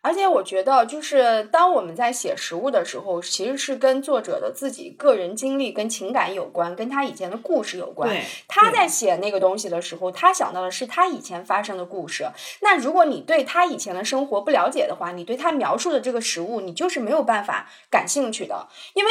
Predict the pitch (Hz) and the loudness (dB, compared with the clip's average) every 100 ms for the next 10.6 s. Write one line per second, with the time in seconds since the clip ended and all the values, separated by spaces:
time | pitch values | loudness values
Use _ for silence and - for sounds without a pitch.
0 | 415 311 370 466 508 254 262 247 208 370 | 4 4 4 4 2 2 2 4 4 4
1 | 359 339 339 403 392 - 170 - - 311 | 0 0 2 2 0 0 0 0 0 6
2 | 320 320 - - 254 233 466 370 - - | 6 4 -12 -2 0 2 4 6 4 4
3 | 262 254 240 262 330 320 - 285 262 220 | 0 0 0 4 6 6 4 -2 -2 2
4 | 254 247 - 285 311 302 302 - 208 196 | 0 0 -2 4 6 6 0 -6 -6 -2
5 | 247 214 196 175 190 214 208 180 - - | -2 -2 -8 -8 0 0 2 -4 -6 -12
6 | - 285 403 226 226 285 - - - - | -4 -2 0 -2 2 4 4 0 -8 0
7 | 427 294 220 339 330 415 311 247 226 392 | 4 4 4 2 2 -2 0 2 2 2
8 | 359 - - - - - - 330 285 - | 2 2 2 -2 -6 -6 -8 -6 -4 -2
9 | - 202 339 494 294 233 247 254 185 220 | -2 0 6 6 6 0 -2 0 0 2
10 | 320 349 302 190 196 | 2 2 -4 -4 -4